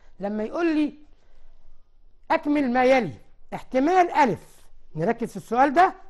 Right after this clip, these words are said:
احتمال الف بيساوي واحد ناقص نقط، دي حاجه اسمها المتمم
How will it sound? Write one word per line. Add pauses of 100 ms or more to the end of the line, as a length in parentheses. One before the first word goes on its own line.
(120)
احتمال
الف (280)
بيساوي (1500)
واحد
ناقص
نقط، (260)
دي
حاجه
اسمها
المتمم